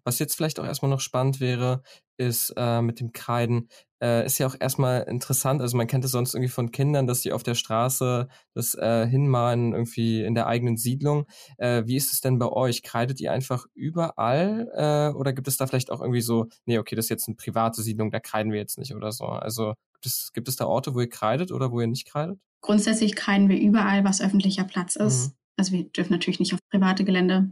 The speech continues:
Speaker 2: oder halt in Bahnhöfe rein oder so. Und dann versuchen wir einfach auf der gegenüberliegenden Straße zum Beispiel einfach zu kreiden und verweisen natürlich auch auf Instagram, wo genau es trotzdem passiert ist. Ähm, also wir würden schon gern irgendwie den Ort dann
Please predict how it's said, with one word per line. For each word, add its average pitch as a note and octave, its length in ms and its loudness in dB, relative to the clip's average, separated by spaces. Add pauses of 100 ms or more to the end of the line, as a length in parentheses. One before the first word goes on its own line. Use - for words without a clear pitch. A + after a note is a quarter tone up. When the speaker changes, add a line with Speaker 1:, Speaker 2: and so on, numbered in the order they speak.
(140)
Speaker 2:
oder F3 180 0
halt F3 280 -2 (420)
in F#3+ 120 4
Bahnhöfe G3 480 4
rein F#3+ 160 4
oder G3 140 6
so. G3 340 4
Und G3+ 100 4
dann F3 280 4 (180)
versuchen F#3+ 340 4
wir - 60 6
einfach F3+ 220 4
auf F#3 60 0
der F3 140 0
gegenüberliegenden F#3 560 4
Straße - 380 -2
zum F3 160 0
Beispiel F3 300 0
einfach G3 220 0
zu G3+ 120 -4
kreiden F#3+ 580 4
und G3 120 4
verweisen F#3 380 2
natürlich G3 260 4
auch F#3+ 60 0
auf - 80 -10
Instagram, G3 640 4 (100)
wo G#3+ 320 4
genau F#3 280 6
es - 100 2
trotzdem F#3+ 340 0
passiert F#3+ 340 -2
ist. F3 320 -2 (120)
Ähm, F3 340 2
also F#3 160 4
wir F#3+ 100 4
würden F#3 160 4
schon F#3+ 280 4
gern F3 160 4
irgendwie F#3 280 4
den F#3+ 400 2
Ort G3 260 0
dann F#3 420 2